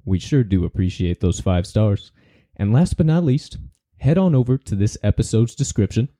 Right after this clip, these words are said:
where you will find all of T T L's content within our Linktree link. There, you can consume all of it whenever and however you please.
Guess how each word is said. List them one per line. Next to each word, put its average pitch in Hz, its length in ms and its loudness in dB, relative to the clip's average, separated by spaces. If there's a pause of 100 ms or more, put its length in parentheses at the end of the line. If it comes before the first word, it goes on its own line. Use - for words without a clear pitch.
(320)
where 107 160 2
you 107 200 2
will 175 140 0
find 101 680 -2 (300)
all 156 280 2
of 165 100 -8
T 131 160 -2
T 123 180 0
L's 127 200 0
content 101 760 -2
within 101 380 0
our 107 160 2
Linktree 101 680 -2
link. 101 380 -4 (360)
There, 123 480 2 (240)
you 110 160 2
can 139 160 0
consume 165 540 0 (140)
all 160 240 2
of 151 80 2
it - 240 -4 (320)
whenever 120 580 2 (420)
and 107 160 -2
however 98 460 2
you 95 220 4
please. 104 480 0